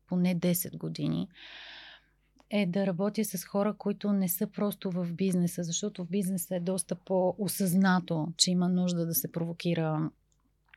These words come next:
дадено умение, но да работя с хора, които са обществено значими фигури, както и в момента в, в моя курс има хора на изкуството, хора, които се занимават с танци, с литература, с, а, поезия. А,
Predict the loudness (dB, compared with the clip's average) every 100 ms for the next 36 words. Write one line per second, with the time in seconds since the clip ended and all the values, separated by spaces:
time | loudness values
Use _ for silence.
0 | -6 2 4 6 8 6 6 6 6 6
1 | 4 -2 -10 -14 -14 -14 -4 0 2 2
2 | 0 -2 -2 -2 0 2 2 -2 -2 -2
3 | 0 -2 0 0 2 2 2 4 2 2
4 | 2 0 0 0 0 0 -2 -4 -2 -6
5 | -4 -2 0 0 -2 -6 -4 -2 -2 -4
6 | -2 0 2 0 -2 -2 -2 0 0 0
7 | 0 2 2 0 -2 -6 -6 -4 -6 -2
8 | 0 0 -2 0 2 0 -2 -6 -14 -14
9 | -14 -14 -8 -4 -2 0 4 4 4 2
10 | 0 -4 0 2 2 2 -2 -6 -6 -4
11 | -4 0 0 -2 -2 0 0 -2 -4 -4
12 | -2 0 0 0 0 2 4 4 2 2
13 | 4 2 2 0 0 0 0